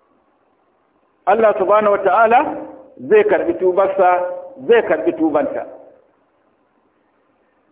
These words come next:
Saboda haka, kamin mu hita makarantar nan, wadda ta san ta taɓa yin giba,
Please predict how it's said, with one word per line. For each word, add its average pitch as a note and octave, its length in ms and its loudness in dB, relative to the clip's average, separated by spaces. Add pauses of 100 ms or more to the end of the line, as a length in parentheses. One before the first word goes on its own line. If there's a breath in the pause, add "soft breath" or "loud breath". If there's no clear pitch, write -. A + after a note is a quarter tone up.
(140)
Saboda B3+ 360 4
haka, B3+ 200 4
kamin A#3 480 2
mu D#4 80 2
hita B3 280 4
makarantar B3 540 2
nan, G3+ 240 0 (1600)
wadda D4+ 400 4
ta B3+ 100 2 (140)
san B3+ 220 2
ta C4 160 4
taɓa C4 280 2
yin G#3+ 200 0
giba, G3+ 360 2